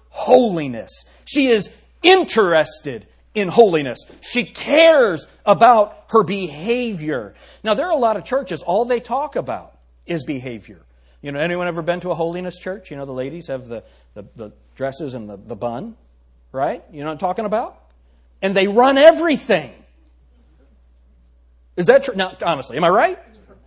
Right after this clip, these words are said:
That's exactly, <laughs> there's a testimony happening down here on the front row. And it's so interesting that things get out of order because of an un-, a, a misunderstanding of what holiness is. Now,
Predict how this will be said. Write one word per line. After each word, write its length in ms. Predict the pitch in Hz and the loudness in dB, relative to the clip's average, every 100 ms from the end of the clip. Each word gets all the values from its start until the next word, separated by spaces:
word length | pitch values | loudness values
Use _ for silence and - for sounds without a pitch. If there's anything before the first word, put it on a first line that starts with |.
| _ | _
That's 240 | 285 214 | -2 0
exactly, 480 | 220 190 240 311 233 - 277 175 135 - _ | -4 -4 -6 -4 -6 -6 -10 -8 -12 -18 _
<laughs> 500 | _ _ _ _ - | _ _ _ _ -20
there's 160 | 156 | -16
a 40 | 143 | -4
testimony 560 | 196 190 185 156 147 | 0 0 0 -4 -2
happening 320 | 151 147 170 156 | -4 -4 -6 -2
down 200 | 233 180 | -2 0
here 180 | 220 190 | -2 -2
on 100 | 190 | -2
the 180 | 190 185 | -2 -4
front 320 | 180 180 185 | -2 -4 -2
row. 360 | 196 277 349 - - - - _ _ | -2 -2 -4 -12 -18 -20 -20 _ _
And 140 | 247 233 | 0 2
it's 240 | 208 - | 0 0
so 240 | 269 330 311 | 2 4 2
interesting 840 | 381 330 247 165 151 - 196 214 | 0 -4 0 0 0 -4 -6 -4
that 140 | 190 | -4
things 380 | - 254 302 220 | 0 0 0 -6
get 240 | 170 269 | 2 4
out 240 | 277 302 277 | 4 2 2
of 160 | 202 | 0
order 400 | 202 254 294 320 320 - - | 0 0 0 -4 -6 -12 -6
because 340 | 202 247 220 | -2 0 2
of 80 | 202 | 2
an 140 | 190 214 | 0 -4
un-, 200 | 254 240 - | -6 -6 0
a, 120 | 202 190 | 2 2
a 60 | |
misunderstanding 1200 | 175 190 285 294 285 247 226 - 208 247 294 277 | 0 0 0 0 -2 -2 -4 -4 -6 -4 -6 -6
of 100 | 202 | -6
what 160 | 208 185 | -6 -4
holiness 540 | 226 226 220 214 - | -4 -4 -6 -8 -6
is. 600 | 269 254 101 87 - - _ _ _ _ _ _ _ - | -6 -6 -8 -16 -20 -20 _ _ _ _ _ _ _ -6
Now, 300 | 302 185 | -4 -4